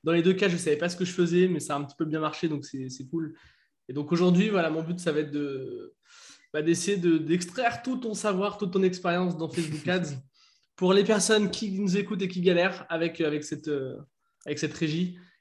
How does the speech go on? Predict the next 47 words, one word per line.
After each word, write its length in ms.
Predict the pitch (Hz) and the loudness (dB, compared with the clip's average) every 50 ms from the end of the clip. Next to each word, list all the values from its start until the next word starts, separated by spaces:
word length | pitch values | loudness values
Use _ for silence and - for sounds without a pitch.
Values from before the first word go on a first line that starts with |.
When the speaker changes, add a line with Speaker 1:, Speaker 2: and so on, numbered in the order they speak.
| _ | _
Speaker 1:
Et 40 | - | -16
puis 120 | 127 147 - | -10 -6 -4
comme 140 | 160 156 | -2 -2
ça, 140 | 143 - 175 | 0 0 0
moi, 220 | 170 165 165 165 165 | 0 0 0 0 0
ben, 380 | 151 143 135 131 131 131 131 | -2 -2 -2 -2 -2 -4 -6
ça 160 | 127 - 147 | -8 -8 -10
me 60 | 131 127 | -10 -10
fera 160 | - - 139 | -10 -10 -12
un 40 | 131 | -10
peu 140 | 139 139 | -12 -14
plus 140 | 131 - 139 | -14 -14 -12
de 60 | 139 131 135 | -12 -12 -12
culture, 320 | 139 131 - 147 139 135 | -14 -14 -12 -10 -8 -8
euh, 160 | 131 127 107 - - 139 _ _ _ _ _ _ _ _ _ _ _ _ | -8 -10 -10 -14 -18 -20 _ _ _ _ _ _ _ _ _ _ _ _
sur 140 | - - | -4 -2
le 80 | 170 175 | -2 -2
sujet. 320 | 180 - 196 175 170 170 | -2 -2 0 2 4 4
Donc, 200 | 156 156 147 - | 4 2 -2 0
euh, 160 | 156 151 151 151 | 2 4 6 6
est-ce 80 | 151 | 4
que 60 | - | 2
tu 100 | 190 180 | 0 -2
peux 100 | - 170 | -2 -2
commencer 220 | 151 160 160 156 196 | -2 -2 -2 -2 -2
par 140 | 165 139 - | -2 -2 -2
te 80 | - | -4
présenter, 540 | 151 147 - - 170 151 160 160 151 160 156 | -6 -6 -6 -6 -4 -4 -4 -4 -6 -6 -6
Brice ? 400 | 143 139 147 151 147 - - - - _ _ _ _ _ _ _ _ _ | -6 -4 -6 -6 -6 -8 -14 -18 -20 _ _ _ _ _ _ _ _ _
Speaker 2:
Ouais, 200 | - 202 214 - | 4 4 4 4
mon 160 | 92 110 117 | 4 4 4
nom, 80 | 123 127 | 6 8
alors, 160 | 117 101 98 | 8 8 6
c'est 160 | - - 110 | 6 4 2
Brice 280 | 107 113 127 123 - - | 4 4 2 0 0 0
Hubert. 380 | - 110 113 127 139 147 139 - | 2 6 6 8 8 6 6 4
Euh, 380 | 104 104 101 101 101 98 98 | 4 4 4 4 4 4 2
je 100 | 95 101 | 0 -4
suis, 300 | 101 - - - 113 107 | -6 -10 -8 -4 -2 0
euh, 540 | 107 101 101 98 95 95 92 92 92 92 92 95 95 | 2 2 2 2 0 0 -2 -2 -2 -2 -4 -4 -4
gest-, 440 | 98 104 95 - - - - 98 95 | -4 -4 -4 -4 -6 -8 -6 -6 -6
gestionnaire, 400 | 95 92 - - 95 101 127 151 127 | -6 -6 -6 -4 -4 -2 -4 -4 -2
gérant 260 | - 107 101 113 - | -2 -2 -2 -2 -2
de 100 | 131 117 | 0 2
l'agence, 400 | 107 110 110 107 117 117 - - - | 4 4 4 4 2 0 0 2 4
euh, 400 | 113 107 107 104 104 101 101 101 | 4 6 6 6 4 4 2 0
Centurion 500 | - - 120 - - 117 113 117 131 | -2 -2 -2 0 2 2 2 2 0